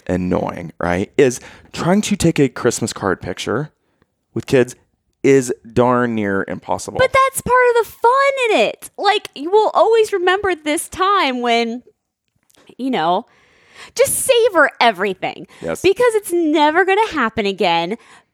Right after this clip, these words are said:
Speaker 2: 'Cause in five years, all the kids are gonna be smiling, and it's gonna be a quick picture, and you're like, "Oh, I, I miss the times when they were, like,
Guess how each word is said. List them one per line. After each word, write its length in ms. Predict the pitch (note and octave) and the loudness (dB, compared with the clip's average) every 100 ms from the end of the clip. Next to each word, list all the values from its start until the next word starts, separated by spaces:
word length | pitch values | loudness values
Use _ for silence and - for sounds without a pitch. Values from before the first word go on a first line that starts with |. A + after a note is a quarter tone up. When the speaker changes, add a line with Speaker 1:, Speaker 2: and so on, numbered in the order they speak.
| _ _ - | _ _ -2
Speaker 2:
'Cause 200 | G#4+ G#4+ B4 | 0 2 2
in 80 | F#4 | -2
five 520 | - A#4 A#4 A4+ A4 | -2 -2 2 2 2
years, 320 | F4+ A4+ F#4+ - - | 2 2 2 0 2
all 180 | F#4 A4+ | 2 2
the 80 | G#4+ | 0
kids 180 | F#4 | 0
are 40 | F#4 | 0
gonna 100 | F4 | 0
be 80 | F4 | 0
smiling, 760 | - C#4+ A#3 A#3+ A#3+ B3 A#3+ - | 0 2 2 0 -2 -4 -2 -2
and 100 | C4 | 0
it's 80 | D#4+ | 0
gonna 100 | C4 | -2
be 100 | A#3 | -2
a 40 | |
quick 280 | - G#4 - | 2 0 2
picture, 360 | F4 - C#4 | 0 2 0
and 160 | A#3 C4+ | 2 0
you're 100 | B3+ | 0
like, 120 | B3+ - | -2 -2
"Oh, 420 | B3+ B3+ A#3 A3 | -2 0 2 4
I, 300 | G#3+ C4+ A#3 - | 4 2 -4 -6
I 160 | D4+ D4 | -2 2
miss 280 | D4 E4 | 2 0
the 100 | - | -2
times 320 | C#4 C#4 C#4 C#4+ | -2 0 0 0
when 120 | C4 | 0
they 140 | A#3+ | 0
were, 140 | B3 A#3 | 0 0
like, 220 | G#3 | -2